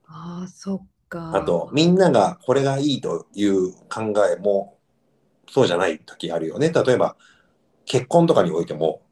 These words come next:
Speaker 2: みんな結婚した方がいいって言ってるって言うけど、
Speaker 1: うん。うんうんうんうん。
Speaker 2: ね、人によって今のご時世、そうじゃない人もいっぱいいるし、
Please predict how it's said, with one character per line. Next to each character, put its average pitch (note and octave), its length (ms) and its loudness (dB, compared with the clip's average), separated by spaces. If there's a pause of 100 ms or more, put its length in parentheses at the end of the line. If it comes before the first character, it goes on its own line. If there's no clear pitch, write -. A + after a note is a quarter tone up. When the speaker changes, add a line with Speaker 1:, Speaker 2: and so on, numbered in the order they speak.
Speaker 2:
み - 100 4
ん - 40 6
な G3 80 4
結 - 100 -6 (140)
婚 E3 180 2
し - 20 -8
た E3 80 -2
方 D#3 80 4
が A2+ 100 2
い G#2+ 160 -2
い F2+ 60 -10
っ - 40 -18
て - 120 -8
言 - 100 -12
っ - 40 -20
て - 160 -4
る A2 180 2
っ - 60 -20 (100)
て D2+ 80 -10
言 E2+ 100 -2
う - 40 -10
け - 100 -10
ど、 D#2 240 -6 (160)
Speaker 1:
う G#3 100 0
ん。 G#3 40 4
う - 20 4
ん F3+ 40 2
う - 20 0
ん F3 100 -2
う G3 40 4
ん F#3 260 0
う E3+ 40 -2
ん。 - 20 -2
Speaker 2:
ね、 E3+ 200 4
人 - 140 0
に C3+ 80 6
よ C3 60 6
っ - 20 -4
て B2+ 80 4
今 G#2+ 180 6
の F#2+ 100 6
ご F2 120 2
時 E2 100 -2
世、 D2+ 260 -2
そ F#2+ 160 2
う F2 60 2
じ D2+ 60 0
ゃ D2+ 40 -4
な D#2 120 -2
い D2+ 40 -8
人 D2+ 120 -10
も D2 80 -12
い C#2 40 -16
っ - 40 -18
ぱ E2 120 -4
い D2+ 60 -4
い - 20 -14
る D2+ 120 -10
し、 - 340 -12